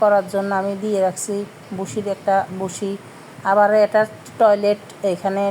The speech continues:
টয়লেটের দরজাটা আমি সবসময় খোলা রাখি এদের জন্য। সব রকমের সুবিধা ওদের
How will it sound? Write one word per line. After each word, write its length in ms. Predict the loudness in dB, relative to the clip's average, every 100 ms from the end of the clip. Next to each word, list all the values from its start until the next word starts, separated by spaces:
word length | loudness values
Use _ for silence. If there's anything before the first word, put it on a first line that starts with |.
| 2
টয়লেটের 480 | 2 2 0 0 0 2
দরজাটা 380 | 2 2 2 2 2
আমি 180 | -2 -4 -4 -6 -2
সবসময় 440 | -2 0 -6 -6 -4
খোলা 220 | 0 2 2
রাখি 220 | 0 -2 -6
এদের 200 | -6 -6 -4
জন্য। 200 | -2 -2 -4 -8 -20 -20 -20 0
সব 140 | 2 4 4
রকমের 420 | 4 2 2 4 6 6 6 4 2
সুবিধা 400 | 0 -2 2 4 4 4
ওদের 200 | 2 0